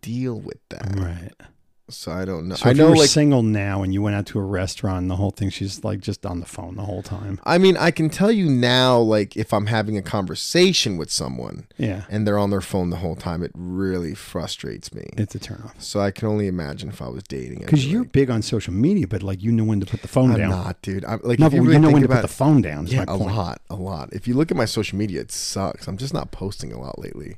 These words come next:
Speaker 2: Yeah.
Speaker 1: I go through phases.
Speaker 2: I get it.
Speaker 1: 'Cause you know what it is? It's like, some people love just put, being on social media,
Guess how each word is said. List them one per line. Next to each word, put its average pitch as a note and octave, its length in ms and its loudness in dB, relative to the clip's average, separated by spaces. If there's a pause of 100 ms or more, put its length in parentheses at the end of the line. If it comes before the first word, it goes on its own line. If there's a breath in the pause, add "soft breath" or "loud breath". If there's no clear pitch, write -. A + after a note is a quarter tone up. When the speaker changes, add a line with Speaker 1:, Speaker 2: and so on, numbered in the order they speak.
Speaker 2:
Yeah. F#2 280 4 (680 soft breath)
Speaker 1:
I F#3 80 -8
go F#3 160 -4
through F#2 160 -8
phases. C2+ 720 -12 (140)
Speaker 2:
I - 100 -8
get G2+ 140 -6
it. G#2 160 -6
Speaker 1:
'Cause G3+ 100 0
you A3+ 60 0
know B3 100 4
what F#3+ 120 6
it D3+ 40 2
is? C#3 140 0
It's - 160 -6
like, G#2+ 160 -2 (2000 soft breath)
some A3 240 -6
people A3+ 280 0
love F#2+ 300 -4
just G#2 200 -10
put, G#2 220 -8
being A2 180 -2
on G#2+ 140 -2
social A2 340 -4
media, G#2+ 520 -4